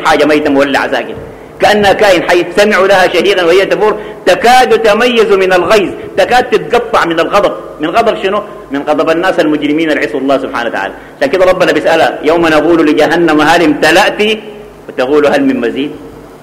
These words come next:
كأنها ما أكلت حاجة، لأنه حتى واحد كان جاك عزمته غدا، بعد ما أكل الصينية كلها تقول له: "يا أخي شبعت؟" يقول له: "في حاجة، في زيادة"،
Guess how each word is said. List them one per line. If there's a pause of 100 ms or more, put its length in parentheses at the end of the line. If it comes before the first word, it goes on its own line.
كأنها
ما
أكلت
حاجة، (540)
لأنه
حتى
واحد
كان
جاك
عزمته
غدا، (380)
بعد
ما
أكل
الصينية
كلها
تقول
له:
"يا
أخي
شبعت؟"
يقول
له:
"في
حاجة، (240)
في
زيادة"،